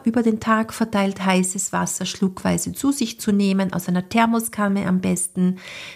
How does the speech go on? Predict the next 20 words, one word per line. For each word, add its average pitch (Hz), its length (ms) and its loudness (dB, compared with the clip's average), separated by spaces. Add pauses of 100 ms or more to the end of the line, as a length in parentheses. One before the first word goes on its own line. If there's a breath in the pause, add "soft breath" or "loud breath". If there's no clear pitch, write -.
(140 loud breath)
Ich 285 340 4
richte 226 320 2
mir 185 160 4
gerne 175 380 -2
in 170 80 -2
der 175 100 -2
Früh 175 260 0
mein 170 240 -2
heißes - 400 -6
Wasser, 254 460 2
das 190 220 0
lasse 175 240 -2
ich - 100 -8
etwas - 300 -6
köcheln, 190 580 4 (380 loud breath)
fülle 269 420 2
es 226 140 2
in 196 100 0
eine 175 240 0
Thermoskanne 185 800 0